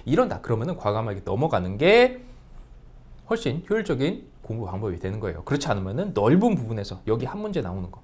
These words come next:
뭐 이런 거 이제 공부하게 되면은 너무 비효율적이다. 작은 부분에서 여러 개 나오는 거, 이런 걸 공부해야 된다, 이렇게 생각하시면 되겠습니다. 그래서 이제 고득점,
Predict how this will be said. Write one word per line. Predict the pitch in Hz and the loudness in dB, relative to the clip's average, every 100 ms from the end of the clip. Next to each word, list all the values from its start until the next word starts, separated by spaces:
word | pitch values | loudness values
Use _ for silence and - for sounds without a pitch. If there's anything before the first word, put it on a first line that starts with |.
| - | -18
뭐 | - - | -18 -8
이런 | 135 190 277 | -2 -2 2
거 | 143 | 0
이제 | 95 | 0
공부하게 | 92 104 107 92 85 | -4 -2 0 -2 -4
되면은 | 104 95 120 190 - - - | -6 -4 -2 -2 -6 -12 -6
너무 | 92 156 170 240 | 0 2 2 0
비효율적이다. | 240 127 131 202 196 120 - - - - | -2 -4 -2 -2 -2 -8 -10 -14 -18 -16
작은 | - 90 92 180 185 | -8 -4 -2 2 2
부분에서 | 117 107 90 175 147 | 0 -4 -4 -4 -2
여러 | 87 104 196 | 0 0 0
개 | |
나오는 | 247 127 98 92 | -4 -6 -8 -10
거, | - - - | -12 -14 -10
이런 | - 156 269 | -2 0 0
걸 | 294 | -2
공부해야 | 123 104 92 | -4 -2 -4
된다, | 87 92 - | -6 -12 -12
이렇게 | - - - 95 82 | -14 -14 -10 -8 -8
생각하시면 | - 156 147 131 92 | -8 -10 -10 -14 -12
되겠습니다. | 95 - - - - - 98 123 - - - - - | -14 -12 -12 -12 -14 -14 -4 -2 -2 -6 -18 -14 -6
그래서 | 117 285 | -4 -4
이제 | - 120 | -6 -6
고득점, | 120 139 139 117 | -4 -2 0 0